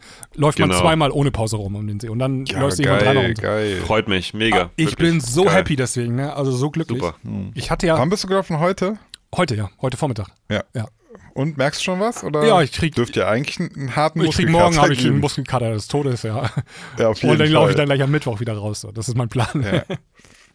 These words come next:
Speaker 2: Ja.
Speaker 3: Ja, ja, weil wenn man, wenn man mal so ein bisschen, äh, so richtig raus war,
Speaker 1: Ja.
Speaker 3: das, dann, dann steigt man wieder ein. Das gibt immer erstmal richtig hart Muskelkater, als ich jetzt mit meinem, mit meinem Fuß, ähm, zwei,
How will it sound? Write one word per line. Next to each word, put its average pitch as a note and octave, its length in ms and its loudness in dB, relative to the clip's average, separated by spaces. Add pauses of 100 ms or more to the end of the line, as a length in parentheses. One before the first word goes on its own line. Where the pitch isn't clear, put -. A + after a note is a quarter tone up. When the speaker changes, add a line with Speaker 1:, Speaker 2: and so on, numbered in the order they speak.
(380)
Speaker 2:
Ja. F2+ 160 -12 (120)
Speaker 3:
Ja, G2 80 0 (100)
ja, A2 140 4
weil G#2+ 240 2
wenn G#2+ 120 0
man, A2 140 0
wenn A#2 80 -4
man A2+ 260 0
mal A2+ 160 0
so G#2 100 -10
ein G#2+ 60 -8
bisschen, A2+ 460 -4
äh, G#2 320 0 (100)
so G#2 60 -6
richtig A2 340 -6
raus A#2+ 260 -2
war, B2 280 0
Speaker 1:
Ja. G#2 140 -4 (280)
Speaker 3:
das, G#2+ 300 -6
dann, A#2 300 0
dann A#2 160 0
steigt - 280 0
man A#2 120 0
wieder A2+ 180 0
ein. B2+ 220 0
Das A#2 240 -2
gibt B2 220 -6
immer A#2 200 0
erstmal A2+ 360 -2
richtig A2+ 420 -6
hart G2 200 0
Muskelkater, G2+ 640 -2
als G2+ 180 -4
ich - 60 -14
jetzt G#2 180 -4
mit G#2 200 -4
meinem, G2+ 420 -2
mit G2 100 -2
meinem G2 200 0
Fuß, D3+ 440 -4 (560)
ähm, G#2 400 -2 (220)
zwei, A2 300 0